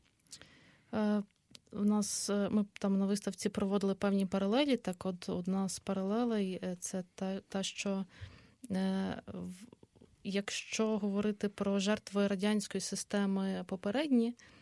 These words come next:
то це була швидше репресії проти незгодних. І багато людей, ем, вважали, що оскільки ми не виступаємо проти цієї держави, нас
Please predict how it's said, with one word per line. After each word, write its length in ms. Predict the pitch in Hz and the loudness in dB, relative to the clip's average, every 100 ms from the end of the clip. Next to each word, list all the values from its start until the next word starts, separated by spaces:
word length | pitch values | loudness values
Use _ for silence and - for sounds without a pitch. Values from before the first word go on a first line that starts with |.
| - - - | -20 -20 0
то 220 | 202 202 | 2 2
це 320 | - - 226 | 0 2 2
була 340 | 208 208 208 | 2 2 2
швидше 720 | 202 - 196 208 - - 202 196 | 2 -2 -2 -2 0 2 2 2
репресії 480 | 190 214 214 - | 0 0 0 0
проти 580 | 202 202 202 202 196 190 | -2 -2 -2 0 0 0
незгодних. 800 | - 202 185 196 185 180 170 - _ - - - - - | 2 0 2 2 2 0 -4 -10 _ -20 -20 -20 -20 -2
І 320 | 208 202 202 | 2 4 4
багато 340 | 196 202 233 226 | 2 2 2 2
людей, 520 | 208 202 247 254 233 | 2 4 6 6 4
ем, 460 | 202 196 196 - - - - | 0 -4 -6 -6 -6 -6 -6
вважали, 460 | 202 208 214 214 | -2 2 2 2
що 300 | 208 - 214 | 0 -2 0
оскільки 400 | 202 - 220 - | 0 0 -4 0
ми 100 | 214 | 2
не 140 | 214 240 | 4 4
виступаємо 540 | 233 - 214 269 254 | 2 -2 -2 2 2
проти 380 | 208 208 - 208 | 2 -2 0 0
цієї 260 | - 208 190 | 0 -2 -2
держави, 480 | 196 202 247 247 | -2 -2 0 2
нас 280 | 202 190 180 | 0 0 -6